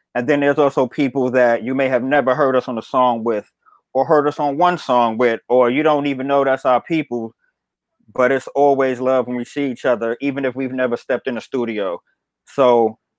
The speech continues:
everybody I name is somebody that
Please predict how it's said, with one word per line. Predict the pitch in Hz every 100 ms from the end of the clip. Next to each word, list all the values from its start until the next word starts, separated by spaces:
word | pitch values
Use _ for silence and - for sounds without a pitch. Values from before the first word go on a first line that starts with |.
| _
everybody | 123 147 175 160 156 147
I | 139
name | 135 143 139 131 123 120
is | 123 120
somebody | - 143 135 131 123
that | 123 117